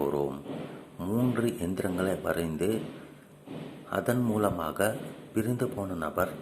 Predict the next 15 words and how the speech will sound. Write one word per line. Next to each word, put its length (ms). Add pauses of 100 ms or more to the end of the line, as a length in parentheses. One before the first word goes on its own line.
(640)
உங்களை 340
வெறுக்கும் 500
நபரை 420 (200)
வசியம் 340
செய்யக்கூடிய 640
ஒரு 180
அற்புதமான 560
ஒரு 180
வசிய 300
முறையை 520 (960)
இந்த 200
பதிவில் 340
நாம் 240
காண 200
இருக்கின்றோம். 580